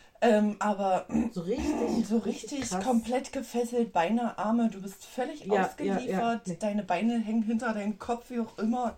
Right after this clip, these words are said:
Speaker 2: <laughs>
Speaker 1: Never ever.
Speaker 2: Nein, genau.
Speaker 1: Der kann ja machen, was er will, du kannst dich ja nicht mal irgendwie, nee. Nee.
Speaker 2: Nee, ist auch
Speaker 1: Auf
Speaker 2: nicht,
Speaker 1: gar
Speaker 2: absolut,
Speaker 1: keinen
Speaker 2: kann ich
Speaker 1: Fall.
Speaker 2: nicht. Kann ich nicht, niemals.
Speaker 1: Nee. Ich auch nicht.
Speaker 2: Nee.
Speaker 1: Nee.
Speaker 2: Also ich bin auch allgemein, was,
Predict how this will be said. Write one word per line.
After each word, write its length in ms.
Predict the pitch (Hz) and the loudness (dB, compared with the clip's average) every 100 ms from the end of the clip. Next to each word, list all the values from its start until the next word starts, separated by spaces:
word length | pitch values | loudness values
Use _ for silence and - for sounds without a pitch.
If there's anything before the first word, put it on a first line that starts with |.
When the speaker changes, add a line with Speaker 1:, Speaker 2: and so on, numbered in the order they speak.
| 185 | -4
Speaker 2:
<laughs> 140 | 135 | -2
Speaker 1:
Never 180 | 214 202 190 - 147 | 0 0 -2 -6 -10
ever. 280 | 139 127 - - - | -12 -14 -18 -20 -10
Speaker 2:
Nein, 360 | 180 165 156 170 | -6 -6 -6 -2
genau. 180 | 220 156 | 0 0
Speaker 1:
Der 100 | - | -2
kann 140 | 233 | -2
ja 60 | 214 | -2
machen, 200 | 196 277 | -2 -4
was 120 | 220 | -4
er 100 | 196 | -4
will, 80 | 220 | -4
du 80 | 185 | -6
kannst 340 | - 208 196 247 | -8 -10 -10 -10
dich 140 | 226 | -8
ja 100 | 180 | -8
nicht 240 | 175 175 | -8 -12
mal 200 | 175 160 - | -12 -12 -10
irgendwie, 580 | 170 180 175 175 170 165 165 _ _ - - - | -10 -10 -10 -12 -12 -14 -18 _ _ -12 -12 -12
nee. 220 | 160 151 151 - _ - - - _ - | -14 -14 -16 -20 _ -20 -20 -20 _ -10
Nee. 260 | 202 190 - | -10 -10 -10
Speaker 2:
Nee, 240 | 208 202 196 - - | -6 -6 -6 -10 -8
ist 160 | 240 - | -6 -2
auch 140 | 202 | -2
Speaker 1:
Auf 40 | |
Speaker 2:
nicht, 200 | 196 190 | -2 -4
Speaker 1:
gar 80 | - | -6
Speaker 2:
absolut, 260 | 190 196 180 | -4 -2 -4
Speaker 1:
keinen 120 | 175 | -8
Speaker 2:
kann 160 | - 202 | -10 -10
ich 60 | - | -6
Speaker 1:
Fall. 80 | 180 | -6
Speaker 2:
nicht. 200 | 175 - _ _ _ _ | -6 -14 _ _ _ _
Kann 180 | - 214 | -8 -6
ich 100 | 190 | -4
nicht, 360 | 180 165 - - | -4 -6 -10 -6
niemals. 340 | 226 202 180 | -4 -2 -2
Speaker 1:
Nee. 100 | - - - - - - - - - - - - - | -4 -14 -20 -20 -20 -20 -20 -20 -20 -20 -20 -20 -14
Ich 140 | 202 - | -12 -10
auch 100 | 147 | -10
nicht. 300 | 151 - - - - - - | -10 -14 -20 -20 -20 -20 -14
Speaker 2:
Nee. 380 | 175 170 165 170 - - | -6 -4 -4 -6 -10 -18
Speaker 1:
Nee. 260 | 190 180 - | -16 -14 -6
Speaker 2:
Also 220 | - 214 185 | 0 0 0
ich 180 | - | -2
bin 180 | 247 233 | 0 0
auch 240 | 190 185 - | -2 -6 -4
allgemein, 640 | 175 185 190 180 190 208 | -4 -2 -2 -2 -2 -2
was, 240 | 196 196 | -6 -8